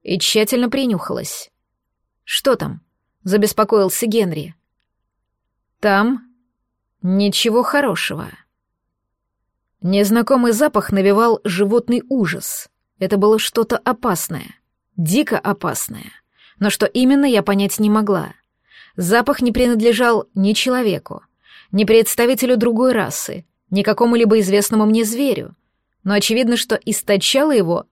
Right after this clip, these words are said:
живое существо, голодное и очень злое. Я перекинулась. "Генри, надо валить отсюда", прошептала срывающимся голосом. "Да что случилось-то?"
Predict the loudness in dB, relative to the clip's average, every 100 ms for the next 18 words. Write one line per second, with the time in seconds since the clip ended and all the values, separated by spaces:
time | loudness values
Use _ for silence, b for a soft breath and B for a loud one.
0 | -8 -2 0 0 0 -2 -2 -4 -4 -4
1 | -4 -4 -4 -8 _ _ _ _ -6 0
2 | 2 4 2 0 0 2 2 2 -2 -2
3 | -2 -4 -8 -18 _ _ _ _ _ _
4 | _ 0 0 2 -2 -2 -4 -4 -8 -10
5 | -14 _ _ _ _ _ _ -2 0 0
6 | -2 -8 _ -2 0 2 0 0 -4 -4
7 | -4 -4 -8 b b b 0 0 2 0
8 | 0 0 0 2 2 2 0 -2 0 0
9 | 0 -2 -6 -8 -10 _ _ _ _ _
10 | _ _ _ -6 -6 -2 -4 0 0 2
11 | 0 0 -2 -8